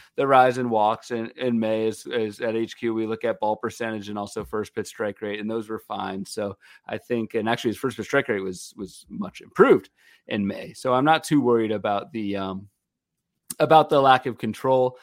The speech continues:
I just don't think the, uh, the obscene strikeout rate is gonna be what it was. I mean, thirty-seven percent K rate in April.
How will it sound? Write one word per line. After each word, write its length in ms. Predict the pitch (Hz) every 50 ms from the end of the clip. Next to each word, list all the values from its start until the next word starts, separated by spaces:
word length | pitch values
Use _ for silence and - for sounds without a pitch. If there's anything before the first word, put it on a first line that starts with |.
| _ _
I 140 | - - 120
just 240 | 120 123 123 123 -
don't 260 | 135 123 117 - -
think 280 | - 120 113 107 - -
the, 320 | 120 104 98 98 98 98
uh, 220 | 92 92 92 92 -
the 160 | 107 104 101
obscene 440 | 95 92 - - - 117 110 104 98
strikeout 540 | 92 - - 101 98 95 - 104 92 92 95
rate 280 | 95 90 87 87 - -
is 180 | 95 92 -
gonna 240 | - - 95 90 87
be 180 | 85 87 87 87
what 200 | 87 87 82 -
it 120 | - -
was. 300 | - - - - - -
I 60 | 95
mean, 120 | 95 95 95
thirty-seven 580 | - - - 127 117 107 - - 107 101 95 92
percent 340 | 95 87 - - 101 104 -
K 220 | - 107 95 92
rate 240 | 92 92 90 90 - _ _ - - - -
in 160 | - 104 98
April. 500 | 92 92 95 95 - 107 95 92 90 -